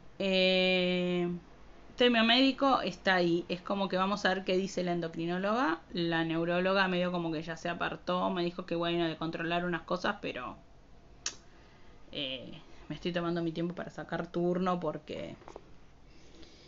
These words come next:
la verdad que cada vez que tengo que llamar para sacar turnos la paso como el orto. Cada,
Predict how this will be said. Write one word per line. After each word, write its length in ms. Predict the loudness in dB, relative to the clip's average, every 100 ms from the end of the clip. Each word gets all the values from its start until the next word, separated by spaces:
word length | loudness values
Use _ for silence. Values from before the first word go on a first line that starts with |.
| -20 -20 -8
la 140 | 0 2
verdad 560 | 4 4 4 4 2
que 100 | 0
cada 160 | 2 4
vez 80 | 4
que 120 | 0
tengo 220 | 2 2
que 80 | 0
llamar 400 | 0 2 2 2
para 180 | 2 2
sacar 360 | 0 -2 -2
turnos 280 | 0 -2 0
la 120 | 0
paso 260 | -2 0 0
como 160 | 2 2
el 80 |
orto. 420 | 2 -2 -4 -8 -4
Cada, 320 | -2 -2